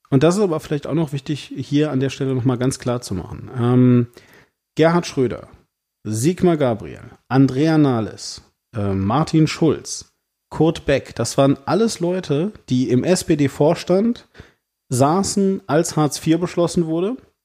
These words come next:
und die tendenziell Seeheimer Kreis sind. Seeheimer Kreis, der konservative Flügel der F D P, und die bisher stets, sag ich mal, die Macht an sich hatten. Und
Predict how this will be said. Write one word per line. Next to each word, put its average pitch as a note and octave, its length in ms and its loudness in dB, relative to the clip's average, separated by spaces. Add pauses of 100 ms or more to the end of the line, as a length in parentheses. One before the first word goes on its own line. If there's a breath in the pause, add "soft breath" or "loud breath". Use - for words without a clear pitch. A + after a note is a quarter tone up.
(300)
und D3 520 4
die C#3+ 380 -4 (120)
tendenziell E3+ 640 2
Seeheimer C#3+ 440 0
Kreis C#3+ 340 -2
sind. D3+ 300 -8 (800 soft breath)
Seeheimer D3+ 340 4
Kreis, D3 460 -2
der A#2 540 -2
konservative D3+ 840 0
Flügel D#3 720 0
der A#2+ 400 -4
F C#3 140 -6
D C3 100 -2
P, A#2 280 -6 (920 soft breath)
und C#3+ 280 4
die E3+ 360 -2
bisher C#3+ 580 0 (300)
stets, - 720 -4
sag C#3+ 280 -4
ich D3+ 140 -6
mal, C#3 100 2
die B2 80 2
Macht C#3+ 260 0
an B2 140 0
sich A2+ 160 -8
hatten. A#2+ 280 -2
Und B2+ 260 0